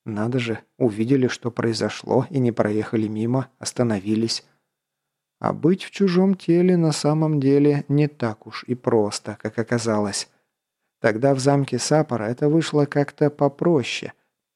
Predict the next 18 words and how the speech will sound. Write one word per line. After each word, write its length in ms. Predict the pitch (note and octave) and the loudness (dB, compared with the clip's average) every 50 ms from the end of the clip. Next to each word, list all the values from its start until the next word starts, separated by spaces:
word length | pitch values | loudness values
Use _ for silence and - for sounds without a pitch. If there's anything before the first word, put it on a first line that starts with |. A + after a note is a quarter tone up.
| _ | _
Наверное, 540 | - C3 C3 C#3+ E3+ F#3+ F#3+ F3+ F3+ E3+ D#3+ | -2 0 2 2 2 2 4 4 4 4 2
сказалось 640 | C#3+ - - D3 C#3 C3+ D3+ D#3+ E3 D#3+ D3 - | 2 0 0 0 2 2 4 4 4 2 0 0
отсутствие 760 | - C#3 C3+ C3 - - F3 F3+ F3 - - E3 D#3+ D#3 D3+ | 0 -2 -2 -2 -2 -2 -2 -2 -2 -2 0 2 2 2 2
сознания 680 | C#3+ - - C#3 C3 B2+ C3+ C#3 C#3 C#3 C#3 C#3 C3+ C3+ | 2 2 0 0 2 2 0 0 2 2 2 0 0 0
конкурента. 800 | B2+ - C#3 C3 B2+ - C#3+ C#3 C3 B2+ A2 F#2 F2+ - - F2 - _ _ _ _ _ _ _ _ _ _ _ _ _ - | 0 0 -2 -2 0 2 2 2 4 2 0 0 -4 -8 -14 -16 -16 _ _ _ _ _ _ _ _ _ _ _ _ _ -4
Все-таки 480 | - - C#3 B2+ - A#2+ - - A2+ | 0 2 2 2 2 -2 -2 -2 -4
тот 360 | G#2+ - - C#3 C3+ B2 - - | -2 2 2 2 2 2 0 -2
первый 380 | - C3+ C3+ C3 B2 A#2+ A#2 - | 0 2 4 4 4 4 2 2
удар 320 | - A#2 A#2 B2+ B2+ B2+ B2 | 0 0 2 2 2 0 0
чистой 420 | - - C3 B2+ B2+ - - A#2 | -2 0 -2 -2 -2 -2 -4 -4
силой 400 | G#2+ - - D3 C3+ C3 A#2 A2 | -4 -4 -2 0 2 2 2 2
разума, 540 | G#2+ B2 C#3+ D#3 C#3 A#2+ A2 G#2 G#2 G#2 - _ | 2 4 4 4 2 2 -2 -4 -6 -10 -10 _
похоже, 520 | - - - - E3 F3+ E3 D#3 E3+ E3 | -8 -6 -4 0 0 0 2 2 2 2
не 120 | D#3+ E3 | 4 2
прошел 460 | D#3+ - D3+ D3+ C#3 - - F3+ F3+ F3 | 2 2 2 2 0 0 2 2 2 2
совсем 460 | - - D3 - - - C#3+ C3 C3 | 0 -2 -2 -2 0 0 0 2 2
уж 140 | B2+ A#2+ A#2 | 0 0 0
даром. 380 | A#2 A#2 F#2+ F2 F2+ - - | -2 -2 -2 -2 -6 -8 -12